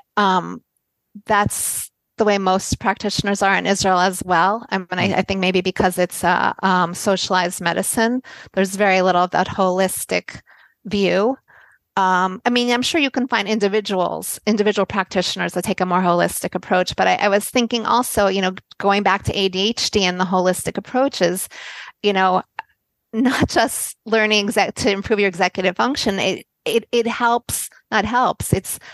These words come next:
Speaker 1: the foundation of good A D H D management to eat well, to exercise, to sleep well, to do those things you enjoy. You know, that's
Speaker 2: Mm.
Speaker 1: like that, the really critical piece that is so often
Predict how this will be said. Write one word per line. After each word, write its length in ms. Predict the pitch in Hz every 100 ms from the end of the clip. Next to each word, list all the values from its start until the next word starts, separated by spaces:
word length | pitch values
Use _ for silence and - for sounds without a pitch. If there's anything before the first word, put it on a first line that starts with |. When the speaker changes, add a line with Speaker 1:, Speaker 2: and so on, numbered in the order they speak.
| -
Speaker 1:
the 120 | 226
foundation 760 | - 220 220 214 240 277 - 202
of 120 | 185
good 120 | 196
A 140 | 185 185
D 100 | 185
H 120 | -
D 80 | 185
management 680 | 190 208 233 208 170 165 - _ _ -
to 100 | -
eat 260 | 220 214 -
well, 500 | 202 196 190 180 185 - - -
to 120 | 247
exercise, 1040 | 208 208 - 208 - 196 185 185 190 190 - -
to 100 | 226
sleep 420 | 208 226 214 208
well, 600 | 208 196 185 185 190 190
to 160 | - 220
do 200 | 190 233
those 220 | 220 214
things 320 | - 208 208
you 140 | 202 190
enjoy. 680 | 202 196 233 247 196 - -
You 120 | 202
know, 80 | 202
that's 180 | 220
Speaker 2:
Mm. 40 | -
Speaker 1:
like 180 | 254 214
that, 260 | 196 196 _ _ _ _ _ _ 220
the 140 | 208 220
really 340 | 226 269 247
critical 580 | - - 240 240 208 196
piece 420 | - 285 220 -
that 200 | 190 185
is 80 | 208
so 300 | - 202 208
often 520 | 202 196 - 180 180